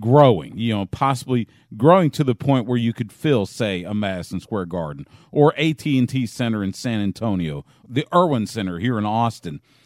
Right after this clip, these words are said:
And you, you know, you, you made the point of ma-, making sure that everybody knew it's a marathon, not a sprint. Did this happen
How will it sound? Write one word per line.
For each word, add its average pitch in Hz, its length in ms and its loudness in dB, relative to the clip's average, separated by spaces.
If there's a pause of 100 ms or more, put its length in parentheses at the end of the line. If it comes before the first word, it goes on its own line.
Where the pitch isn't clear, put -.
(240)
And 135 260 0
you, 147 80 4
you 135 200 2
know, 123 60 4
you, 120 340 2
you 120 140 0
made 139 340 2
the 185 60 -2
point 156 320 -2
of 120 120 -4
ma-, 127 280 0
making 117 380 -2
sure 131 220 -2
that 110 80 -4
everybody 113 260 0
knew 104 240 2 (300)
it's 87 160 -6
a 107 40 0
marathon, 139 680 2
not 120 180 2
a 107 60 0
sprint. - 600 -4 (640)
Did 127 300 0
this 175 260 2
happen 170 600 0